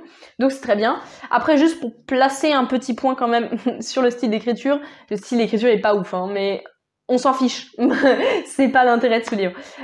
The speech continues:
Euh, et puis bon, voilà, Malala, c'est une figure, euh, très importante. Elle est, c'est la plus jeune personne qui a jamais gagné le prix Nobel.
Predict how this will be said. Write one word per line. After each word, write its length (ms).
Euh, 580
et 240
puis 140
bon, 240
voilà, 240
Malala, 320
c'est 240
une 100
figure, 400
euh, 160
très 300
importante. 500
Elle 140
est, 240
c'est 160
la 80
plus 180
jeune 320
personne 300
qui 100
a 40
jamais 240
gagné 240
le 40
prix 160
Nobel. 380